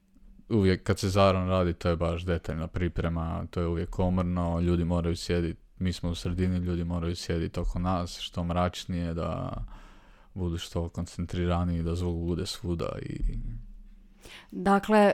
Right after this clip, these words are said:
Speaker 2: pripremate se ozbiljno, ulo-, ulažete vrijeme u pripremu.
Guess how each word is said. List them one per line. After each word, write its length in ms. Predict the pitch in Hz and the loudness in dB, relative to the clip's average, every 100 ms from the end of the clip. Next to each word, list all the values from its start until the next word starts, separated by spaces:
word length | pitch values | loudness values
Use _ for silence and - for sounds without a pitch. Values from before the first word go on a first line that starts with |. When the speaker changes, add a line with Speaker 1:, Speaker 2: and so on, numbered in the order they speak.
| - - | 6 8
Speaker 2:
pripremate 760 | 190 175 180 151 92 - 160 | 8 10 6 6 0 -2 -2
se 300 | 151 - 147 | -2 -2 0
ozbiljno, 880 | 151 147 156 160 143 147 147 147 143 | 2 2 0 -2 -2 -2 -2 0 0
ulo-, 380 | 110 160 156 156 - | 0 0 2 2 2
ulažete 560 | 175 175 170 160 - | 4 6 4 2 -2
vrijeme 420 | 151 156 147 151 139 | 0 4 4 4 2
u 120 | 156 | 0
pripremu. 680 | - - 143 - 160 165 | 2 2 4 2 2 -4